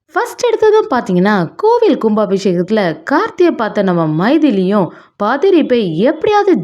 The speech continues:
ஜானகி கிட்ட சொல்லணும்னு ஓடி வராங்க.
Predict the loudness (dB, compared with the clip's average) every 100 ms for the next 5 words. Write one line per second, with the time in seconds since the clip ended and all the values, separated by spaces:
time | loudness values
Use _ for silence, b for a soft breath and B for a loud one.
0 | -2 -2 0 0 0 -2 -2 -2 -2 -2
1 | 0 0 0 0 0 0 0 0 0 0
2 | -2 -2 -4 -4 -4